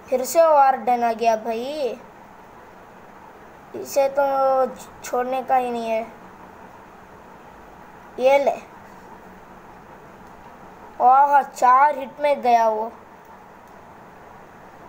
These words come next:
मेरी शॉट बहुत power है, आपको बताता हूँ। जल्दी दूर है भाई, बहु-, बहुत दूर है। ये देखिए, ये रहा मेरा गोडाउन,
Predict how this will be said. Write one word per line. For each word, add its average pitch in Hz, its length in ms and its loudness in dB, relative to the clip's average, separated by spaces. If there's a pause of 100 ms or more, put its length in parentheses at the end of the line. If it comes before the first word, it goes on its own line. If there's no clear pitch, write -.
मेरी 240 280 -4
शॉट 247 280 2
बहुत 240 440 -6
power 233 240 2
है, 220 180 -4 (960)
आपको 233 280 -6
बताता 233 440 0
हूँ। 226 200 -6 (2250)
जल्दी 247 420 -12
दूर 254 280 -10
है 247 160 -6
भाई, 240 220 -8
बहु-, 226 400 -6
बहुत 220 340 -4
दूर 226 300 -8
है। 214 180 -6 (1400)
ये 254 100 2
देखिए, 247 320 -4
ये 247 180 0
रहा 233 280 2
मेरा 233 260 -2
गोडाउन, 233 500 0